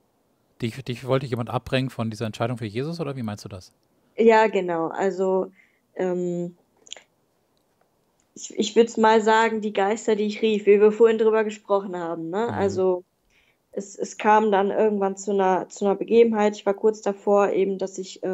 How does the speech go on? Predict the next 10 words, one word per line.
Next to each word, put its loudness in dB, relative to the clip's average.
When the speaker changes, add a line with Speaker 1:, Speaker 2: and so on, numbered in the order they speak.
Speaker 2:
auch -4
eine 0
Bibel 4
bekomme 4
von -4
meiner 0
Mama. 2
Und -4
dann, 0
ja, 4